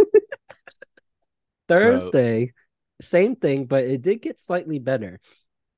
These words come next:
Speaker 1: Um, and so in the afternoon, I was like, "Oh, I'm feeling good." You know, I talked to Mason, you know, I was like, "You know, I'm feeling good. I'm gonna go back to work Friday."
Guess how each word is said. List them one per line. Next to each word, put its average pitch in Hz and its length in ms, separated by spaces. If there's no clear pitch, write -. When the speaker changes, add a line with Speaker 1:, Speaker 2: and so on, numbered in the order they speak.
Speaker 1:
Um, 120 340
and 123 100
so 123 260
in 123 100
the 123 120
afternoon, 135 540
I 131 60
was 131 140
like, 131 200
"Oh, 403 380
I'm 339 200
feeling 330 420
good." 127 580
You 139 120
know, 113 180
I 113 80
talked 131 280
to 151 60
Mason, 123 540
you 123 60
know, 113 180
I 113 40
was 120 120
like, 123 160
"You 330 80
know, 156 160
I'm 254 100
feeling 214 360
good. 175 360
I'm 135 160
gonna 151 140
go 123 160
back - 220
to - 100
work 127 180
Friday." 175 460